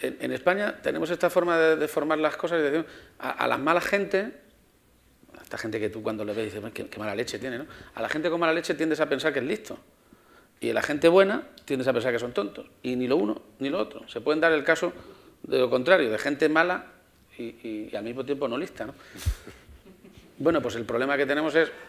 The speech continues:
a una persona que no quiere, que no cree en lo público, que tiene un mal concepto de Castilla-La Mancha,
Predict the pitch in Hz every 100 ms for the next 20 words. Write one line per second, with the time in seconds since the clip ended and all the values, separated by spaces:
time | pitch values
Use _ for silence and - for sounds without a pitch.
0 | - - 131 143 139 156 113 123 135 175
1 | 190 262 - - - - - - - 127
2 | 123 139 143 147 151 190 190 190 202 226
3 | - - _ _ - 113 143 135 110 123
4 | 117 104 - - 101 95 101 117 120 131
5 | 156 151 190